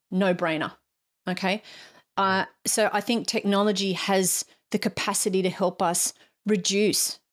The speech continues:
inequalities in so many different ways. We've already spoken about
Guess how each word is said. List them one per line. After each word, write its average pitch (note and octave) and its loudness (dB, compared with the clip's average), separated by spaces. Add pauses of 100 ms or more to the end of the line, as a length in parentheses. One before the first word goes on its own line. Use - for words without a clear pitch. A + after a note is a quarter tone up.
inequalities F#3 2
in F#3 2
so - 0
many G#3 2
different F#3 -2
ways. F#3 0
We've G3 -2
already G#3+ 2
spoken G3 0
about F#3 0